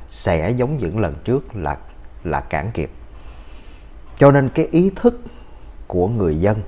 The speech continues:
tôi nói thiệt chứ bây giờ gọi là nó như,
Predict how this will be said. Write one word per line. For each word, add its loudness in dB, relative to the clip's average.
tôi 4
nói 2
thiệt -2
chứ 2
bây 2
giờ 0
gọi 0
là -2
nó 4
như, 4